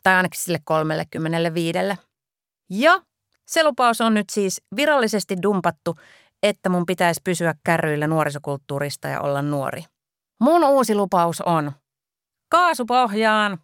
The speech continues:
uteliaana loppuun asti ja P niinku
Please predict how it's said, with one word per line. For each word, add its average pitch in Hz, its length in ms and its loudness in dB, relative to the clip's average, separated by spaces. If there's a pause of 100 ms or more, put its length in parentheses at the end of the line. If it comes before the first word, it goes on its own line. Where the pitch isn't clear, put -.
(360)
uteliaana 214 640 2
loppuun 180 500 -2
asti 170 500 -2 (140)
ja 165 160 -2 (300)
P - 60 -2 (220)
niinku 147 300 -6